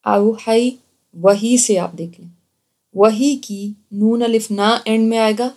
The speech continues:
تو ہم نے، اور یہ الی کا، الا اور کا دو لفظ ہیں۔ الا آپ دیکھتے ہیں لکھا ہوا،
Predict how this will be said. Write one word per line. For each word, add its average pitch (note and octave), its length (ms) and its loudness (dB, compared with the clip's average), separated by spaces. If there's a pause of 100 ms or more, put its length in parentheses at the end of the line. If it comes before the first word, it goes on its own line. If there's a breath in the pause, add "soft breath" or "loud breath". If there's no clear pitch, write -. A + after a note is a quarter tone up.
(140)
تو G3 300 0
ہم A3+ 120 2
نے، F3 340 0 (1400)
اور G3+ 160 2
یہ G#3 240 4 (160)
الی G#3+ 440 4
کا، A#3+ 320 -2 (180)
الا G3 460 2 (220)
اور G3 120 -4 (160)
کا E3 220 2 (160)
دو G3 280 4
لفظ F3 340 0
ہیں۔ E3+ 80 -20 (800)
الا G3+ 400 2 (160)
آپ F3+ 180 -2
دیکھتے F3 340 -4
ہیں A#3 100 -2
لکھا A3 320 -2
ہوا، G#3+ 160 -4